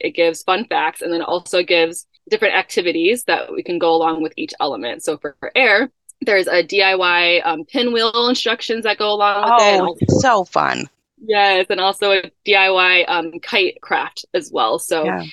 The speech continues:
Speaker 1: those are the two for air, and it's been such fun. And lo-, sometimes I'll get, uh, customers send videos or pictures of their kids doing the craft, and that's so amazing to, you know, witness and experience. So it's been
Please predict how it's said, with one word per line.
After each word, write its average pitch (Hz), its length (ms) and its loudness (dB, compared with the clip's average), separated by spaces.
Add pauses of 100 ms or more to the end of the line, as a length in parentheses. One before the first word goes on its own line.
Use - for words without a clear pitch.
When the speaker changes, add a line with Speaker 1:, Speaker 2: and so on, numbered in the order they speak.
(160)
Speaker 1:
those 208 140 2
are 208 60 4
the 202 100 2
two 180 400 -2
for 170 380 0
air, 170 240 0
and 170 100 -2
it's - 300 -6
been 180 300 0
such 190 320 -4
fun. 185 320 0
And 170 140 -2
lo-, 175 140 -2
sometimes 185 440 -4
I'll 175 160 0
get, 175 400 0
uh, 165 200 0
customers 175 540 -2
send 175 320 -2
videos 175 300 0
or 170 80 -2
pictures 175 360 -4
of 165 120 -4 (180)
their 170 160 0
kids 160 460 -2
doing 175 260 -4
the 170 80 -4
craft, 165 480 2
and 175 160 -6
that's 170 260 -4 (140)
so 220 380 4
amazing 190 480 -2
to, 180 340 2
you 180 80 -4
know, 165 140 -2
witness 170 520 -4
and 160 120 -4
experience. 156 680 -4
So 156 160 -8
it's 156 160 -8
been 180 300 -4